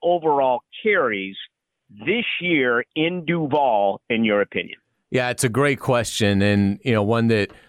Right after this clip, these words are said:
Speaker 2: I was enjoying listening to you talk about, uh, yesterday. It's,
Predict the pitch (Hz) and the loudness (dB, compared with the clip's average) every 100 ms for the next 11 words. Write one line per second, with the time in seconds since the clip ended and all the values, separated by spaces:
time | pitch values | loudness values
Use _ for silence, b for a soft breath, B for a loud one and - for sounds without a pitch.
0 | B 110 110 107 110 123 123 120 107 117 | B -2 0 2 2 2 2 2 2 2
1 | - 113 104 - 107 95 117 104 104 101 | 2 2 2 2 0 2 0 0 0 2
2 | 101 95 90 - 92 90 87 85 - - | 2 0 -4 -2 -2 0 -2 -4 -6 -10
3 | - 110 107 - 98 95 92 95 82 | -4 -2 -2 -2 0 0 2 0 -2